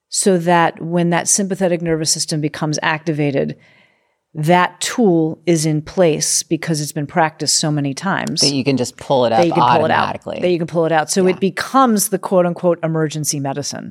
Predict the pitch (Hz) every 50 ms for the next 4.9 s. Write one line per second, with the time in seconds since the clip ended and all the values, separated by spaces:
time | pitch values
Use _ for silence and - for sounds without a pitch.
0 | - _ 220 226 220 208 - 277 - - - 143 - 180 - 160 160 151 - 160
1 | 156 151 143 - - - - - - 147 147 147 143 143 269 247 - 269 269 -
2 | - - - 190 233 233 220 226 175 - - - - _ _ _ _ _ - _
3 | - - 165 165 156 - - - 135 - - - 147 165 165 - - 226 208 208
4 | _ - - - - - - 117 117 - - - - - - - -